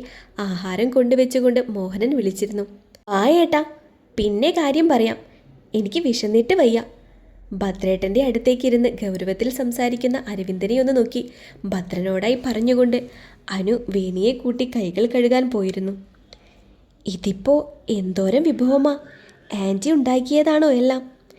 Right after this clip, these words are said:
കൈ കഴുകി മേശയ്ക്ക് മുൻപിലേക്ക് ഇരുന്നു കൊണ്ട് അനു കണ്ണുകൾ മിഴിച്ചുകൊണ്ട് ചോദിച്ചു. "ഞാൻ മാത്രമല്ല, മീനു കൂടി സഹായത്തിനുണ്ടായിരുന്നു. എന്താ ഇഷ്ടമെന്ന് അറിയില്ലല്ലോ,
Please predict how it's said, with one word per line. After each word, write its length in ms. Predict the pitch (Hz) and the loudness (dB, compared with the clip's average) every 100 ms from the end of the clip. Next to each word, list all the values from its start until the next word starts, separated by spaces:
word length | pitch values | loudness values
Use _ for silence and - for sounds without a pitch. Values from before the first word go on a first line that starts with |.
| - _ _ - | -20 _ _ -6
കൈ 160 | 208 180 | -6 -4
കഴുകി 400 | 185 233 240 269 - | 0 0 2 -4 -4
മേശയ്ക്ക് 440 | 196 185 196 185 | -6 -6 -8 -4
മുൻപിലേക്ക് 460 | 254 254 247 262 254 | -2 0 2 0 0
ഇരുന്നു 220 | 247 247 | 0 2
കൊണ്ട് 200 | 247 240 - | 2 0 -2
അനു 180 | 190 220 | -4 -4
കണ്ണുകൾ 420 | 240 202 185 185 | -4 -6 -6 -2
മിഴിച്ചുകൊണ്ട് 540 | 247 254 254 254 262 285 277 | 0 0 -2 -2 -2 -2 -4
ചോദിച്ചു. 440 | 208 190 196 226 - - _ _ - - _ 233 | -6 -6 -8 -8 -10 -18 _ _ -20 -20 _ 0
"ഞാൻ 280 | 220 190 196 | 2 2 2
മാത്രമല്ല, 560 | 285 277 285 294 277 254 254 - _ - | 2 2 2 4 2 0 -4 -20 _ -4
മീനു 360 | 220 202 190 214 | -2 0 0 0
കൂടി 240 | 269 285 | 0 0
സഹായത്തിനുണ്ടായിരുന്നു. 1040 | 311 269 220 220 233 294 247 214 208 208 214 _ _ - | 0 -4 -4 -2 0 2 2 2 -2 -4 -8 _ _ -8
എന്താ 380 | 214 196 185 208 | -2 -2 2 4
ഇഷ്ടമെന്ന് 500 | 277 247 - 285 294 | 4 2 2 4 4
അറിയില്ലല്ലോ, 580 | 277 226 269 294 302 262 | 4 4 4 4 4 4